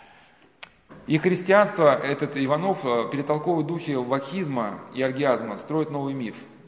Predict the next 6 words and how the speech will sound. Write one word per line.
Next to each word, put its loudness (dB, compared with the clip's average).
Ну, -4
вах -2
это, -8
значит, -12
выпить, -12
закусить. -14